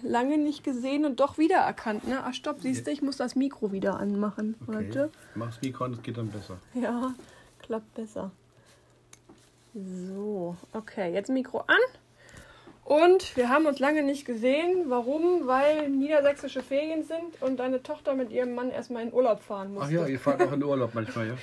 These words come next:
Speaker 2: Hm.
Speaker 1: Ja, genau, wir hatten ein bisschen Urlaub und dann habe ich auch noch mein, alle meine Unterlagen hier irgendwie vergessen gehabt, beziehungsweise meine Technik, sodass wir jetzt mal wieder eine andere Technik
Speaker 2: Hör mal
Speaker 1: nutzen
Speaker 2: zu,
Speaker 1: müssen.
Speaker 2: äh, wenn du was vergisst, ist es eigentlich,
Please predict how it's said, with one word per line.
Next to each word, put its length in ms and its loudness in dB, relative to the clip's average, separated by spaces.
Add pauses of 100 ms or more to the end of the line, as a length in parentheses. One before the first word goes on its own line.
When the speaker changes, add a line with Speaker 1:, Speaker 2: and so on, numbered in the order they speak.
Speaker 2:
Hm. 120 -4
Speaker 1:
Ja, 180 8
genau, 280 4
wir 100 6
hatten 200 0
ein 40 2
bisschen 300 -2
Urlaub 320 6
und 160 4
dann 160 4
habe 200 2
ich 100 -4
auch 100 2
noch 160 0
mein, 340 2 (520)
alle 260 0
meine 440 4
Unterlagen 600 2
hier 140 0
irgendwie 180 -4
vergessen 420 -4
gehabt, 200 -4
beziehungsweise 320 -4
meine 180 0
Technik, 400 -4
sodass 300 0
wir 80 2
jetzt 180 -2
mal 240 0 (460)
wieder 260 6
eine 200 4
andere 300 4
Technik 380 -4
Speaker 2:
Hör 140 2
mal 80 4
Speaker 1:
nutzen 160 0
Speaker 2:
zu, 60 2
Speaker 1:
müssen. 280 0
Speaker 2:
äh, 300 -6
wenn 120 -2
du 120 -2
was 140 -4
vergisst, 380 -6
ist 160 -12
es 140 -10
eigentlich, 380 -8